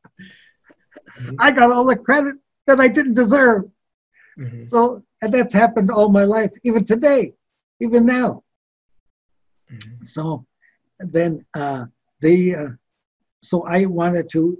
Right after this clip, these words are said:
Speaker 1: imitate what they did. For, for instance, one of the persons I met was a missionary from China who was an American.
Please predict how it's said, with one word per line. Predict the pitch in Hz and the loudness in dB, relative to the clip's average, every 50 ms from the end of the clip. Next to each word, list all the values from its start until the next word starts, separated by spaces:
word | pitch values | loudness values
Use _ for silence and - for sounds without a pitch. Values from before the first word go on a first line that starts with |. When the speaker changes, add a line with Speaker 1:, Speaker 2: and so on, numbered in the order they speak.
| - _ _ _ _ _ _ _ _ _ _ _ _ _ _ _ _ | -12 _ _ _ _ _ _ _ _ _ _ _ _ _ _ _ _
Speaker 1:
imitate | - 254 277 269 247 - - 175 180 175 - | -2 0 2 2 0 0 -2 -4 -4 -4 -4
what | 165 165 - | -6 -6 -4
they | - 202 190 180 | -4 -2 -2 -2
did. | 160 185 202 196 - - _ _ _ _ - _ _ | 0 2 0 0 0 -4 _ _ _ _ -20 _ _
For, | - 185 202 185 | -4 -4 -4 -4
for | - - - 214 | -4 -4 -2 -2
instance, | 233 208 - - 156 123 - - | -2 -2 -4 -8 -14 -16 -6 -4
one | 196 220 233 233 | -2 0 0 0
of | 220 180 | 0 0
the | 175 185 185 | 0 0 0
persons | 180 185 - 208 208 190 - 190 170 160 | 0 0 0 0 0 0 -2 -4 -2 -2
I | 165 165 | -4 -6
met | 160 160 170 202 220 220 - _ _ _ _ _ _ _ _ - - _ - | -4 -4 -4 -4 -6 -8 -14 _ _ _ _ _ _ _ _ -20 -20 _ -4
was | 165 160 156 165 | -2 -2 0 0
a | 165 | 2
missionary | 180 226 214 - - 196 202 196 190 196 196 190 - - _ | 2 2 0 0 -2 0 0 0 0 0 0 -2 -4 -8 _
from | - 165 160 156 | -6 -6 -6 -8
China | - - 202 208 214 208 202 175 151 - - _ _ _ _ _ _ _ _ | -6 -4 -4 -2 -2 -2 -4 -4 -6 -10 -16 _ _ _ _ _ _ _ _
who | - 240 | -4 -2
was | 269 214 196 | 0 2 2
an | 247 269 | 4 4
American. | 277 269 277 285 277 262 214 - - - - | 4 4 4 4 4 2 0 -2 -4 -12 -20